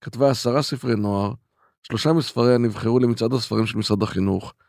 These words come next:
היא כתבה לאחרונה סיפור אישי למבוגרים בשם מצולקת, שפורסם באנתולוגיה "סיפורי משפחה" של הוצאת יצירה עברית.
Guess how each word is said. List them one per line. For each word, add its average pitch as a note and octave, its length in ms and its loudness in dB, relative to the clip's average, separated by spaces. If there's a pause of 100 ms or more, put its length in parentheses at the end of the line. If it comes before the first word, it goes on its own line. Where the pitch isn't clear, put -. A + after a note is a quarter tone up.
(360)
היא - 100 -6
כתבה B2+ 380 2
לאחרונה A#2 520 2
סיפור C3+ 380 -4
אישי B2+ 220 0
למבוגרים A#2 680 2
בשם B2 260 0
מצולקת, A#2 580 0
שפורסם A#2+ 560 -2
באנתולוגיה A#2 520 2
"סיפורי A2+ 380 -2
משפחה" A2 440 -2
של - 120 -4
הוצאת G2 380 -4
יצירה G#2 360 2
עברית. G2+ 500 0